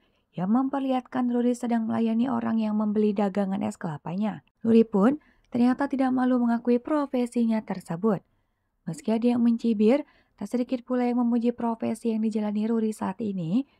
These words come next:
Tahun dua ribu dua puluh dua lalu, bisnis Ruri semakin besar. Bahkan diketahui namanya adalah es permen karet Ruri. Dua, Pangki Suwito. Di urutan selanjutnya ada artis lawas Indonesia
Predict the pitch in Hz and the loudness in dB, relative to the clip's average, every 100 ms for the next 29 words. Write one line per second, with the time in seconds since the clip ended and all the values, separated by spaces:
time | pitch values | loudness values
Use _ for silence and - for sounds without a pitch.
0 | _ _ _ 147 160 190 233 240 247 247 | _ _ _ -8 -2 0 0 0 2 2
1 | 240 240 240 226 240 330 - _ _ _ | 2 2 0 0 0 -2 -8 _ _ _
2 | 262 - 269 247 254 247 247 247 240 247 | -6 -2 -2 0 -2 -2 0 -2 0 -2
3 | 214 - 202 202 - - _ _ _ 208 | -2 -4 -4 -4 -6 -14 _ _ _ -6
4 | 202 233 240 247 247 226 214 185 240 277 | -2 0 0 0 0 0 2 2 2 2
5 | 269 277 262 262 254 240 254 - 254 254 | 0 0 0 0 0 0 -4 -6 -6 -2
6 | 240 240 - _ _ - 285 233 180 - | 0 0 -4 _ _ -10 -6 -4 -4 -6
7 | 185 196 233 160 - _ _ 214 196 160 | -6 0 0 0 -6 _ _ 2 2 2
8 | 175 240 - _ _ _ _ - 185 233 | 2 0 -4 _ _ _ _ -2 2 2
9 | 254 247 254 - 196 180 226 175 - _ | 2 0 0 0 -2 -2 -2 -4 -6 _
10 | _ - 214 233 247 262 262 247 240 240 | _ -6 0 2 2 -2 0 2 2 0
11 | 165 170 233 262 254 254 254 240 233 233 | -2 -2 0 0 0 -2 -2 0 2 0
12 | 233 233 220 208 - 170 190 | 0 0 0 -2 -4 -2 -2